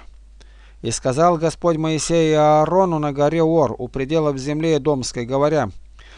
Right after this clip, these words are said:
«Пусть приложится Аарон к народу своему, ибо он не войдёт в землю, которую я даю сынам Израилевым, за то, что вы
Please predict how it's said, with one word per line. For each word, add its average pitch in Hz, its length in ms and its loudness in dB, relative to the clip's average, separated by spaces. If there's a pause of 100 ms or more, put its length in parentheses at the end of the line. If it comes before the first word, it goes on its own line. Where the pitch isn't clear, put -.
(320)
«Пусть 202 440 2
приложится 165 760 0
Аарон 160 600 4
к - 120 -16
народу 151 480 0
своему, 127 560 -4 (380)
ибо 131 240 0
он 190 240 4
не 214 100 0
войдёт 226 420 2
в 160 60 -4
землю, 156 460 0
которую 175 480 0
я 175 120 2
даю 165 240 0
сынам 156 400 -4
Израилевым, 147 480 0
за 143 180 -2
то, 208 300 2 (480)
что - 300 0
вы 190 280 0